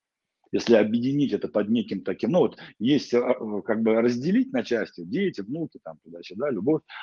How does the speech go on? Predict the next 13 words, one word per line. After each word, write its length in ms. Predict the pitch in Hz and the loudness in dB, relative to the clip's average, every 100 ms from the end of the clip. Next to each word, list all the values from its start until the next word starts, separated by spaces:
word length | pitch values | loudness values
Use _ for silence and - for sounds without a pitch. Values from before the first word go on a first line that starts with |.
| - - | -14 4
А 120 | 104 | 6
вот 140 | 117 127 | 8 6
можно 300 | 170 147 143 | -2 -4 -4
как-то, 380 | 147 - 139 - - _ _ 127 - _ - | -4 -2 -4 -4 -12 _ _ -20 -20 _ -18
а, 340 | 90 95 107 | -6 0 0
обобщить 500 | 120 123 104 - 117 - | 0 -2 -6 -12 -16 -16
наоборот. 580 | 78 76 82 82 73 - | -18 -14 -12 -10 -12 -16
Вот 140 | - - _ | -20 -20 _
к 120 | - - | -20 -2
чем 260 | 190 175 | 2 2
мог-, 240 | 127 110 - 101 - _ | 2 0 -2 -16 -20 _
к 100 | _ | _
каким 460 | 123 - 208 151 | -4 0 0 0